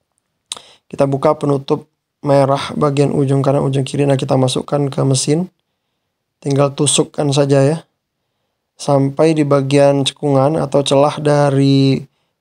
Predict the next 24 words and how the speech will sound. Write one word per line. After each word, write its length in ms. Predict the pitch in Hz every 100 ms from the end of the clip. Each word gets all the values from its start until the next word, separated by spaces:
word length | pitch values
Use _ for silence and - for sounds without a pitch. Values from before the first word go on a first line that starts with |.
| -
flexible 480 | 147 143 143 143 139
hose 160 | 147
itu 80 | 160
masuk. 400 | 151 139 147 139
Nah, 300 | 135 127 123
seperti 320 | 123 131 147
ini. 120 | 127 127 - _ _ _ _ _
Masuk, 320 | 151 135 131
karena 160 | 143 156
ini 160 | 175
adalah 240 | 170 156 160 147
bagian 400 | 143 139 156 147
yang 160 | 143
mengunci 400 | 143 147 147 -
nanti. 320 | 139 131 147 135 - _ _ _ _ _ _ _ _ _ _ _ -
Nah, 240 | 127 123
begitu 400 | 131 147 135 135
sudah 240 | 127 139 127
masuk, 560 | 127 123 160 175 -
kita 240 | - 143 143
lihat 160 | 139
lubangnya, 480 | 143 135 135 131 143
ketemu 480 | 160 - 147 165 156
nggak 100 | -